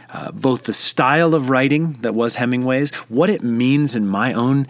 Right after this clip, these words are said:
kind of thought processes as I think about how to talk about Jesus, and finally, what I would dream for you as it pertains not to writing, but to the heavenly imagination we've been given in the Holy Spirit.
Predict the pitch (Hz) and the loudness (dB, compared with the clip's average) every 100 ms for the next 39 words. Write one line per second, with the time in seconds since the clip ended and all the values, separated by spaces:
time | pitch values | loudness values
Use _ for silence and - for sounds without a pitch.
0 | - - 131 - - 123 117 - 135 127 | -8 -6 -4 -4 0 0 0 0 0 0
1 | 131 - 147 135 117 113 - 131 123 113 | -2 0 0 0 0 -2 -2 -4 -2 -4
2 | - 117 107 - 117 - 110 101 90 107 | -2 -4 -4 -2 -2 0 -2 -2 -2 -2
3 | 113 135 110 - 143 151 165 104 87 87 | 0 -2 -4 -4 0 2 2 0 -6 -10
4 | - - - - - - - - - 143 | -14 -16 -16 -20 -20 -20 -20 -20 -6 0
5 | 190 190 170 135 120 - - 202 220 220 | 2 2 2 2 -2 -6 -10 -6 0 4
6 | 202 143 95 - - - _ _ - 131 | 4 2 -2 -12 -20 -20 _ _ -4 -2
7 | 117 127 196 202 - - - _ _ _ | 0 2 2 2 0 -14 -20 _ _ _
8 | _ _ 117 123 131 110 135 127 101 101 | _ _ -2 -2 -4 -4 -2 0 -2 -2
9 | 98 90 95 135 - - - - - - | -4 -4 -2 -2 -2 -8 -20 -20 -20 -20
10 | - - - _ _ - - 107 95 - | -20 -20 -20 _ _ -6 -4 -4 -2 0
11 | 147 147 131 120 113 110 101 95 95 - | 2 2 2 0 0 0 -2 -4 -4 -4
12 | 98 95 90 98 92 135 92 82 107 - | -4 -6 -4 -4 0 -2 -2 -8 -10 -8
13 | 107 101 104 101 - 135 69 | -6 -4 -4 -4 -4 -4 -6